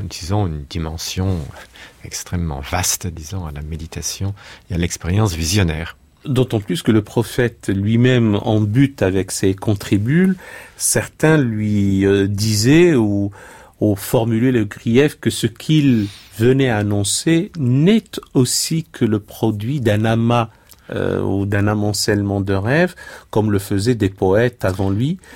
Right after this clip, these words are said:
Speaker 2: Donc les poètes, dans la période anté-islamique, rêvaient.
Speaker 1: Oui,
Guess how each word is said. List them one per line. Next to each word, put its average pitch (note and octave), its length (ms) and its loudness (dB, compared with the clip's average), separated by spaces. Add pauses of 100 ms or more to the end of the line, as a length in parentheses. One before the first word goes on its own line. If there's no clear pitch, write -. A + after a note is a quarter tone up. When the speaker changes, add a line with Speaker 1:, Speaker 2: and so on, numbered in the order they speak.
(200)
Speaker 2:
Donc G#2 180 0
les A#2+ 100 4
poètes, A#2+ 380 2
dans G#2+ 120 0
la G2+ 100 0
période A2+ 420 0
anté-islamique, A2 840 0
rêvaient. A#2 600 0 (920)
Speaker 1:
Oui, G#2+ 180 2